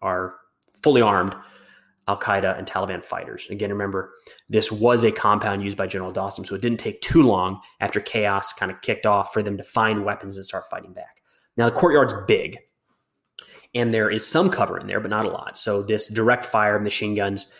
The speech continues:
and riples up on the walls is, is hammering the men inside, but they don't give up. There's even tanks brought in, like I said, with General Dostum. Before long, the Americans start calling in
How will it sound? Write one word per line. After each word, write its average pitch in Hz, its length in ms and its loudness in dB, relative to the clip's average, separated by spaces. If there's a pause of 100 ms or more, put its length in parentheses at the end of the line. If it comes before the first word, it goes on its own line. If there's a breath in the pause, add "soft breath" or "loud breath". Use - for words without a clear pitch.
(140 soft breath)
and 101 140 -6
riples 104 400 2
up 98 120 -4
on 98 60 -6
the 92 80 -4
walls 95 440 -2
is, 92 240 -8
is 92 440 -8 (160)
hammering 98 600 0 (440 soft breath)
the 107 60 -6
men 101 140 2
inside, 92 500 0 (720 soft breath)
but 113 260 4 (380)
they 120 80 4
don't 151 140 8
give 131 140 6
up. - 260 0 (500 loud breath)
There's 120 160 2
even 135 140 4
tanks - 380 -2
brought - 280 -6
in, 76 60 -14
like - 160 -12
I 110 60 -12
said, 107 200 -4
with 92 100 -8
General 98 220 -6
Dostum. 98 360 -6
Before 147 400 4
long, 110 460 4
the 107 80 -2
Americans 101 360 0
start - 220 -6
calling 95 260 -6
in 92 240 -10